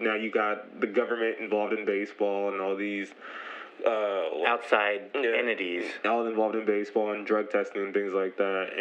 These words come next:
Speaker 1: it was, it, you know, it hampered the sport for a while. And then we have this whole good period of, like, all right, we cleaned up steroids at least on, on the
Speaker 2: That we
Speaker 1: surface
Speaker 2: know.
Speaker 1: that we know of. Um, you know, we're doing all these things.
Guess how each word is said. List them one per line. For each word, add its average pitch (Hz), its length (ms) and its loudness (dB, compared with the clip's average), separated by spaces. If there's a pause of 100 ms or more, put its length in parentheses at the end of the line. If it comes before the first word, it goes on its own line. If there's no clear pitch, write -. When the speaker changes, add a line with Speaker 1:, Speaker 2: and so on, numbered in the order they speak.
(140)
Speaker 1:
it 85 120 -2
was, 104 280 -2
it, 107 340 0
you 120 100 0
know, 107 180 0
it 120 240 0 (180)
hampered 165 360 4
the 139 60 -4
sport 120 420 0
for 104 140 2
a 95 60 0
while. 101 280 0 (460)
And - 100 4
then 277 120 4
we 240 60 2
have 208 260 0
this 190 240 0
whole 170 360 2 (160)
good 156 300 2
period 139 360 2
of, 117 100 2
like, 110 260 2
all 127 60 6
right, 117 280 0
we 123 140 0
cleaned 147 420 2
up - 240 -2
steroids 110 440 2
at 95 120 0
least 104 380 -6
on, 117 200 2
on 117 180 0
the 113 80 -4
Speaker 2:
That 113 160 4
we 123 80 2
Speaker 1:
surface 131 80 0
Speaker 2:
know. 101 400 2
Speaker 1:
that 117 120 4
we 120 120 0
know 104 220 2
of. 101 180 0
Um, 113 500 0 (640)
you 120 80 2
know, 117 140 2
we're 110 80 -2
doing 147 200 2
all 143 80 2
these 131 200 -2
things. 107 420 0